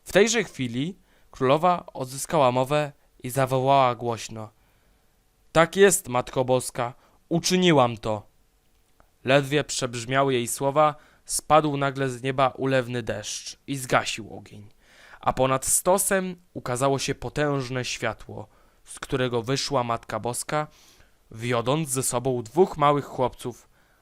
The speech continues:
a na ręku niosąc nowonarodzoną dzieweczkę. Zbliżyła się do królowej i rzekła dobrotliwie: "Kto wyznaje swój grzech ze skruchą, temu jest on odpuszczony".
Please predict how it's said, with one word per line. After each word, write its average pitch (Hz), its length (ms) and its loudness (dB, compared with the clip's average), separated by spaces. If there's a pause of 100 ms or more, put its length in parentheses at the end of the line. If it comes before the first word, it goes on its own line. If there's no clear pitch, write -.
(280)
a 127 160 0
na 123 160 2
ręku 147 320 -2
niosąc 127 580 -6 (200)
nowonarodzoną 127 840 -2
dzieweczkę. 110 580 -10 (920)
Zbliżyła 123 680 0
się - 160 -8
do 113 120 -6
królowej 127 600 -4 (320)
i 170 100 -12
rzekła 120 340 -4
dobrotliwie: 110 760 -8 (920)
"Kto - 240 -2
wyznaje 120 460 -2
swój 117 280 -8
grzech 120 360 -4
ze 110 160 -6
skruchą, 131 600 -4 (720)
temu 139 340 0
jest 127 280 -4
on 127 200 -6
odpuszczony". 117 880 -6